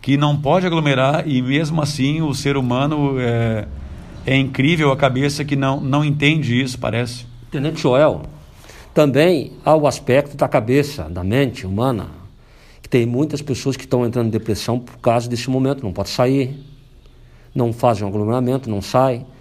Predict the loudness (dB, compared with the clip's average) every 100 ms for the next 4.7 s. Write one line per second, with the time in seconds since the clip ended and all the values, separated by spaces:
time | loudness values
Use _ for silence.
0 | -20 -20 -10 -4 -2 0 -2 -2 -2 -2
1 | -2 -4 -2 -4 -4 -10 -20 -20 -20 -20
2 | -20 -14 -8 -2 0 2 2 0 -2 -10
3 | -6 -2 0 0 0 -2 0 2 4 2
4 | 2 -2 -4 -4 -2 0 -2